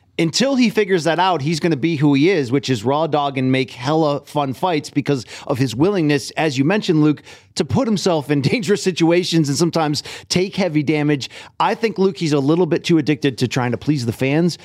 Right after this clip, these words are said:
You hear that, that dilemma come up in him in the post-fight interviews a lot.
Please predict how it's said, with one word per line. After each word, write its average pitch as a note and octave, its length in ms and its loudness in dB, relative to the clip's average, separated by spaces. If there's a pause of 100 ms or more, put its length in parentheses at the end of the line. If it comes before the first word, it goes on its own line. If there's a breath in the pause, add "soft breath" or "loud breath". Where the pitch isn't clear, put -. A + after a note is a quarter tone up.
(120 loud breath)
You C3 160 4
hear D3+ 260 0
that, C#3 460 -2
that B2+ 200 -2
dilemma C3+ 400 0
come C3+ 200 -4
up C#3 180 -2
in D3 60 2
him D3 140 0
in C3 40 -2
the B2 60 -2
post-fight A#2 400 -2
interviews E3+ 340 0
a F3 60 4
lot. F#3 340 0